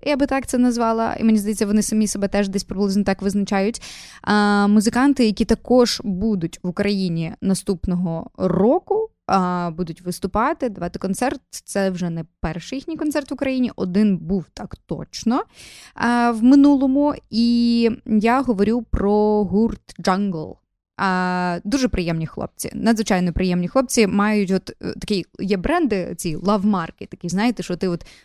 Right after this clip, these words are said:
можеш не користуватись навіть їхньою продукцією, але любиш їх всіх сер-, всім серцем. Так само Jungle. Я думаю, їх можна слухати рідко, але все одно казати, що ти їх любиш, бо це прикольно звучить. Так от,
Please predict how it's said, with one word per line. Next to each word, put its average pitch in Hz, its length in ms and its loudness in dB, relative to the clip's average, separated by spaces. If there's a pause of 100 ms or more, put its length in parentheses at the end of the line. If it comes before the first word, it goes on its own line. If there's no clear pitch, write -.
можеш 185 260 -2
не 202 100 2
користуватись 240 600 0
навіть 175 240 -4
їхньою 175 260 -6
продукцією, 170 460 -6
але 170 140 0
любиш 220 280 0
їх 190 100 -6
всіх - 220 -12
сер-, 156 240 -6
всім 202 260 -2
серцем. - 300 -8
Так - 140 -4
само 247 180 2
Jungle. 160 460 -6 (260)
Я - 80 -4
думаю, 240 240 2
їх 226 160 -2
можна 226 300 0
слухати 226 360 -2
рідко, 247 360 0 (280)
але 196 760 0
все 185 200 -2
одно 190 240 2
казати, 185 320 0
що - 100 -6
ти 180 100 -2
їх 180 160 0
любиш, 196 320 4
бо 175 120 -2
це 175 140 -2
прикольно 156 440 -2
звучить. - 400 -10 (720)
Так 220 120 2
от, 269 180 4